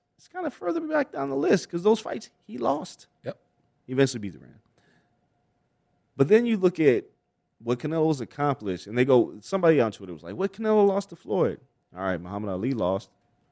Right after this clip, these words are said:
Speaker 2: Yeah,
Speaker 1: Sugar Ray,
Speaker 2: he's ahead of Floyd.
Speaker 1: Sugar
Speaker 2: Right.
Speaker 1: Ray Robinson spent a, he had one year where he was, was like one, two, and one, right?
Speaker 2: Ran him back and got him back, I
Speaker 1: He,
Speaker 2: think.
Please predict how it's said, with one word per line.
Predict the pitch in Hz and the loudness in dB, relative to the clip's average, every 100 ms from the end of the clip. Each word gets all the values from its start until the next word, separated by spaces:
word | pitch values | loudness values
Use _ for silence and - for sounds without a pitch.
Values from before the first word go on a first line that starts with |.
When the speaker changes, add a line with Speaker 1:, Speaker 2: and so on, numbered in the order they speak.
| _ _ _ _ | _ _ _ _
Speaker 2:
Yeah, | 135 | 2
Speaker 1:
Sugar | 113 | 4
Ray, | 110 | 4
Speaker 2:
he's | 135 123 | 2 -2
ahead | 113 | -2
of | 101 | -2
Floyd. | - 98 92 | -8 -16 -14
Speaker 1:
Sugar | - 165 156 | 2 4 6
Speaker 2:
Right. | 143 | 6
Speaker 1:
Ray | |
Robinson | 135 143 160 151 | 6 2 0 -6
spent | 127 - 135 | -12 -6 -4
a, | |
he | 113 98 151 | -4 -2 2
had | 147 107 | 2 0
one | 143 | -4
year | 143 113 | -2 0
where | 110 | 0
he | 107 | -2
was, | 104 | -6
was | 101 104 98 | -6 -8 -6
like | 101 92 | -8 -8
one, | 90 90 98 110 117 | -12 -8 -4 -2 -2
two, | 110 - 123 117 | -6 -4 0 0
and | 101 98 95 | 0 -4 -8
one, | 117 160 78 _ _ _ _ _ _ - | -6 -6 -8 _ _ _ _ _ _ 0
right? | 95 127 - _ _ _ _ _ _ _ | 4 4 2 _ _ _ _ _ _ _
Speaker 2:
Ran | 131 127 | 2 2
him | 101 | 0
back | 117 110 104 | -4 -6 -8
and | 98 | -18
got | 107 98 | -18 -18
him | |
back, | 92 107 _ | _ -20 _
I | |
Speaker 1:
He, | 120 | -10
Speaker 2:
think. | 139 | -10